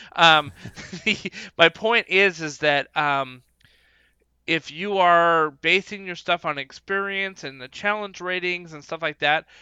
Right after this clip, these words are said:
like, it's kinda hard to pull punches sometimes. You know what I mean? Because you're like, "Okay, well, um, the players know they should,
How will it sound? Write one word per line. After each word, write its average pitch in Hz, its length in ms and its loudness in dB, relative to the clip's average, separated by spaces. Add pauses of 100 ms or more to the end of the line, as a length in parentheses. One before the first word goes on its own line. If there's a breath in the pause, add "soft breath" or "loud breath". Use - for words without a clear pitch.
(160 loud breath)
like, 160 360 4
it's 170 220 -6
kinda 220 360 -4
hard 196 320 -2
to 156 60 -12
pull 180 320 -8
punches 170 480 -8
sometimes. - 840 -14
You 147 140 -12
know 160 80 -6
what 165 120 -4
I 156 40 -6
mean? 165 200 -4
Because 151 380 -10
you're 156 80 -12
like, 143 240 -6
"Okay, 156 260 -4
well, 147 460 -2 (600 soft breath)
um, 131 580 0 (1400)
the 151 200 0
players 180 480 -2
know 170 160 -2
they 160 120 -2
should, 143 240 -14